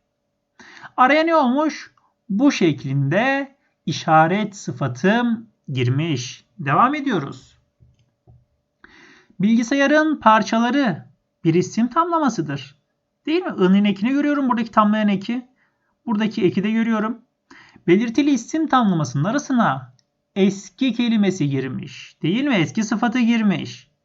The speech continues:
O zaman isim tamlamalarında tamlayan ile tamlanan arasına sıfat girebilir, sözcükler girebilir. Bir sıkıntı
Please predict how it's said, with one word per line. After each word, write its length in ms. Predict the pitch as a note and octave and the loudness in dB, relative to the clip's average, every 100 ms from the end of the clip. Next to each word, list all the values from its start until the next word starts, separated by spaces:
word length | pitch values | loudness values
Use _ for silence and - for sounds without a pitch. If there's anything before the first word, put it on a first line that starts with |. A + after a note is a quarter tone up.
| _ - - - - | _ -20 -20 -10 -4
O 80 | |
zaman 280 | G3 A#3+ A3 | 2 2 4
isim 380 | F#3 - C#4 C#4 | 2 -2 -4 -2
tamlamalarında 1120 | C4+ C4 B3+ A#3+ G#3+ G3 F3+ E3 C#3 - - _ _ _ - | 0 0 0 -2 0 0 0 2 0 -2 -12 _ _ _ -2
tamlayan 540 | F3+ F#3+ E3+ F#3+ C4 | 0 0 0 0 0
ile 420 | C#4+ G3+ B2+ A#2+ - | -2 -4 -6 -10 -8
tamlanan 460 | F3 E3 D#3 G#3+ | -4 -2 -2 -2
arasına 760 | C4 F#3 B2 D3 E3 C#4 E4+ - _ _ _ _ _ | 0 -2 -4 -4 0 -2 -4 -12 _ _ _ _ _
sıfat 640 | _ - A#2+ F#3 A#3 A#3 - C4+ | _ -10 -6 -2 -2 -2 -16 -10
girebilir, 500 | D3+ C3 B2 B2+ F#3+ | -4 -2 0 2 0
sözcükler 720 | F#3+ - C3+ B2 B2 D#3 E3+ | 0 -2 -2 0 -2 0 -2
girebilir. 680 | D3 C3+ B2+ B2+ E3 G3 - _ _ _ E3+ | -2 -4 -4 -2 0 0 -4 _ _ _ 0
Bir 100 | F#3 | 0
sıkıntı 720 | - A#2+ C3 B2 B3+ D4 | 0 -6 -6 -4 -4 -6